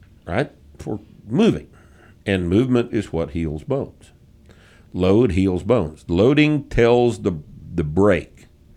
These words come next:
that it is broken, because without motion across this fracture plane, the little bone cells being stupid, you know, they're not intelligent like the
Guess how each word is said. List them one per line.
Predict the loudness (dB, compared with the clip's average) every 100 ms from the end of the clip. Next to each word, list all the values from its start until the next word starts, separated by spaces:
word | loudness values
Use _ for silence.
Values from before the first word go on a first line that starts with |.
| _ -20 -20 _ _ _ _
that | -4
it | -4 -6 -8
is | -6 -2
broken, | 2 2 2 -6 -20 -20 -20 -20 -18
because | -8 -6 -6
without | -4 -2 -2 -4 -8 _ _ _
motion | -4 0 0 0 -4
across | -4 -4 -4 -4
this | -8 -12
fracture | -2 2 2 0 -8
plane, | -8 -10 -8 -8
the | -8 -12 _ _ -20 -20 _ _ _ -6
little | -6
bone | -2 0 2 0
cells | -2 -4 -4
being | -4 -6 -8
stupid, | -4 0 0 -2 -14 -14
you | -14
know, | -14 -18 -20 _ _ -20 -20 _ _
they're | -4 0
not | 2 0
intelligent | -2 0 2 0 -4 -8 -6
like | -8 -8 -12 -20 -20 _ _ _ _ -20 _ -14
the | -14